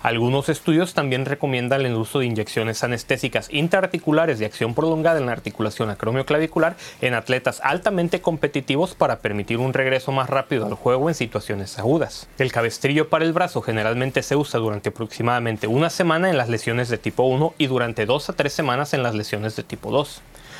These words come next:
Cuando el dolor cede, se interrumpe el cabestrillo y se inicia la fisioterapia con ejercicios activos y pasivos de los rangos de movimiento del hombro.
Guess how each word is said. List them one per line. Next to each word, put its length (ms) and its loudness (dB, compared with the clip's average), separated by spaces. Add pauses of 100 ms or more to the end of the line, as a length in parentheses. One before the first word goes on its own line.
(160)
Cuando 280 2
el 80 0
dolor 260 2
cede, 320 4
se 160 -2
interrumpe 440 -2
el 80 -4
cabestrillo 720 0
y 100 2
se 120 -4
inicia 300 0
la 100 0
fisioterapia 800 0
con 160 -2
ejercicios 560 -2
activos 460 0
y 100 2
pasivos 540 -2
de 80 2
los 120 0
rangos 340 -2
de 100 0
movimiento 480 -2
del 100 0
hombro. 240 0